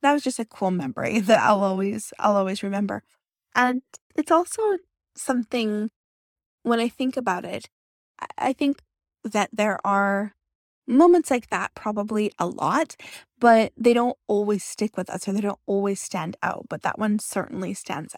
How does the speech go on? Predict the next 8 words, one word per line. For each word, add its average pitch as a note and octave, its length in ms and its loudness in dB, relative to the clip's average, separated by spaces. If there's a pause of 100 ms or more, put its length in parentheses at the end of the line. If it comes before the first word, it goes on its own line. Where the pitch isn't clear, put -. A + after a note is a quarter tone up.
out. - 240 -6 (600)
Another B3+ 320 4
time, A#3+ 600 0 (320)
um, G#3 580 0 (480)
well, C#4 140 4
actually, - 480 -4 (200)
same B3 320 0
thing, G3+ 340 -6